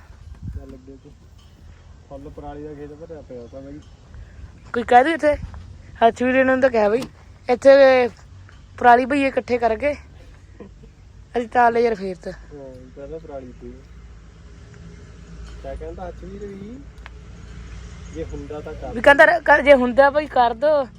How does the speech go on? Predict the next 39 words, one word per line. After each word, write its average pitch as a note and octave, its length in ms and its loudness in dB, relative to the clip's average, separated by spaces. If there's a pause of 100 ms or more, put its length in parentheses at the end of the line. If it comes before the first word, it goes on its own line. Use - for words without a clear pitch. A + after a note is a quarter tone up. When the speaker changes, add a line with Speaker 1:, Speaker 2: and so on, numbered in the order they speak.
(260)
Speaker 2:
ਨਹੀਂ B3 140 -4
ਤਾਂ C4 120 4
ਜਵਾਬ A#3+ 300 2
ਦੇ A#3+ 100 0
ਕੇ A#3 80 -4
ਚਲੋ G#3 220 -4
ਭਾਈ। A3 180 -10 (2500)
ਭਰੋਸਾ C4 320 2
ਨਹੀਂ A3+ 120 -4
ਹੈਗਾ G3 120 -4
ਉਹਨੂੰ B3 140 -6
ਆਪਣੇ G#3+ 260 -6
ਆਪ, G#3 200 -12
ਹਨਾ, A3 220 -10 (1120)
ਵੀ A3+ 140 -2
ਹੋ G#3+ 140 0
ਜਾਊਗਾ A3+ 220 0
ਵੀ B3+ 120 -2
ਕਿ G#3+ 120 -10
ਨਹੀਂ। A#3+ 120 -6
Speaker 1:
ਬੜਾ G#3 180 -12
ਯਕੀਨ D3+ 400 -16
ਆ, C3+ 120 -14 (200)
ਜਾਂ E3 160 -6
ਬੰਦੇ D#3 220 -10
ਨੂੰ F3+ 120 -14
ਨਾ A3 80 -10
ਆਪਣੇ G3 220 -14
'ਤੇ F3+ 60 -12
ਭਰੋਸਾ G3+ 360 -16
ਹੋ D#3+ 160 -10
ਜਾਵੇ D#3 140 -14
ਵੀ D#3 140 -18
ਬਾਈ E3 180 -12
ਮੈਂ F3 240 -14
ਇਹ E3 60 -14
ਕੰਮ D3 240 -16
ਕਰ C#3+ 180 -16 (100)
ਸਕਦਾ। C3 300 -20